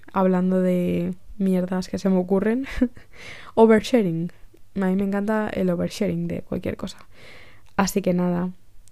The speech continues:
eh, espero no haber metido la, en plan, la pata hasta el fondo con cualquier cosa que haya dicho, que haya sido un tema interesante,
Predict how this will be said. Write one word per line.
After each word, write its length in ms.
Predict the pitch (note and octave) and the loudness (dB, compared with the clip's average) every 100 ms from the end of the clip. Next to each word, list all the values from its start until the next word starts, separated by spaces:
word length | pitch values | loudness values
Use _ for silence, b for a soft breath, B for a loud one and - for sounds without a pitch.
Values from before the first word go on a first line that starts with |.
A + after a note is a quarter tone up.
| - | -4
eh, 160 | G3+ G3 | 0 2
espero 320 | - G3+ G#3+ | 0 2 4
no 100 | A3 | 4
haber 160 | G#3+ G#3 | 4 2
metido 360 | G3 G3 G3 | 2 2 2
la, 500 | F#3 F3+ F3 F3 F3 - - - - - - | 2 2 0 -2 -4 -10 -20 -20 -20 -18 -12
en 220 | - F#3 | -8 -6
plan, 380 | F#3+ F#3 F#3 - | -4 -4 -4 -4
la 220 | G3+ G3 | -2 -2
pata 200 | G3 F#3+ | -2 -2
hasta 160 | F#3+ F#3+ | -2 -2
el 80 | F#3 | 0
fondo 460 | G3 F#3+ F#3+ F#3 | 0 0 0 0
con 200 | G3 F#3 | 0 2
cualquier 320 | F#3 F#3 F#3+ | 2 2 0
cosa 240 | F#3+ F#3+ G3 | 0 -2 -2
que 120 | G3+ | 0
haya 100 | F#3 | 2
dicho, 360 | F#3+ F#3 D#4 F4+ B B B B B - - | 2 0 -4 -6 B B B B B -18 -10
que 200 | - G3+ | -2 2
haya 280 | F#3+ F#3+ F#3+ | 2 2 2
sido 260 | G#3+ G3+ | 0 0
un 80 | G3 | 0
tema 180 | G3+ G3+ | 0 0
interesante, 840 | G3 F#3+ F#3+ - G3+ G3+ A3 A#3+ | 0 0 -2 0 0 0 0 0